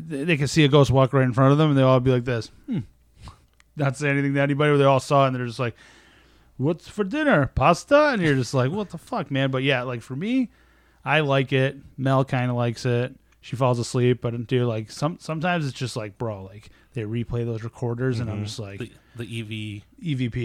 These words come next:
Speaker 2: E V P,
Speaker 1: And I'm just like,
Speaker 2: yeah.
Speaker 1: I'm like, "Come on." I'm like, "Are you serious?"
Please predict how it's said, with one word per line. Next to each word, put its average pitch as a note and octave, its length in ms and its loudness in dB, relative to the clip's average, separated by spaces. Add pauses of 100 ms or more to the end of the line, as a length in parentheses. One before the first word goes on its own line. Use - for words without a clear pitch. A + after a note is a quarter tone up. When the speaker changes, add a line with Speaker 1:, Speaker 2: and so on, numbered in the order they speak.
Speaker 2:
E A2 60 -8
V G#2+ 120 -6
P, - 80 -12
Speaker 1:
And C3 100 0
I'm C3 120 0
just A#2+ 200 -6
like, A2+ 160 -6
Speaker 2:
yeah. G#2 80 -8 (140)
Speaker 1:
I'm C3+ 140 -8
like, A#2 200 -10
"Come C3+ 200 -6
on." F#2+ 160 -12 (440)
I'm B2 140 -8
like, G#2 240 -12 (220)
"Are C#3+ 40 -6
you C#3+ 60 -4
serious?" C#3 560 -6